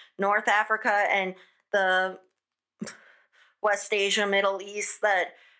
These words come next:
do Sephardic, Mizrahi, all that culture. And, you know, there's, um, conversion, mixed race,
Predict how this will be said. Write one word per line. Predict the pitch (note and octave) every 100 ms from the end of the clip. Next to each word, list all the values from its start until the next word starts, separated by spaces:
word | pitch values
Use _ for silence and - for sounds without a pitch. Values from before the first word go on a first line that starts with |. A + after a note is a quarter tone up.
| _ _ _
do | A#3 A3
Sephardic, | - G#3 - G#3 G3+ G3+ G3+ G3+
Mizrahi, | G3+ F#3+ F#3+ F#3 G3 G3+ G3+ G3+
all | G3 G3+
that | F#3+ G3 F#3+ F#3+ - _ _ _ _
culture. | A3+ G#3+ - G#3+ G3 F#3+ -
And, | F#3+ F3+ F#3 F#3 - - _ _ _ _ _ _
you | A3+ G#3
know, | G3
there's, | F#3+ G3 F#3
um, | - G3 F3 E3
conversion, | E3+ G3 F3+ F3+ A3+ A#3 A#3 A#3+ G#3+
mixed | G#3 F3 -
race, | C4 B3 A#3 A3 -